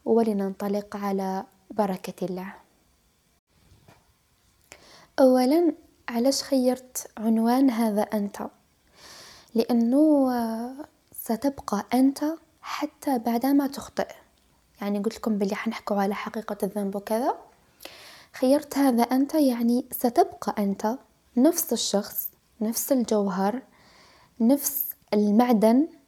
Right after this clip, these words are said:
وستخطئ، وهذا أمر عادي. عليها قلت في العنوان بلي هذا أنت. ونشوفها بلي، آه، كامل كامل كيما رانا،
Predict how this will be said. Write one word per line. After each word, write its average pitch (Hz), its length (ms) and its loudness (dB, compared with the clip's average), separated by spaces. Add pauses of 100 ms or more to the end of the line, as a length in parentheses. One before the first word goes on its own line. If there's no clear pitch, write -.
(920)
وستخطئ، 339 680 0 (440)
وهذا 269 300 0
أمر 294 300 0
عادي. 208 420 -2 (800)
عليها 262 340 2
قلت 247 260 -2
في - 80 -16
العنوان 233 440 -2
بلي 254 300 0 (320)
هذا 226 380 0
أنت. 202 380 -4 (1800)
ونشوفها 277 420 0
بلي، 254 540 2
آه، 226 420 -4 (200)
كامل 277 360 4
كامل 208 400 -2
كيما 226 300 -2
رانا، 202 400 -2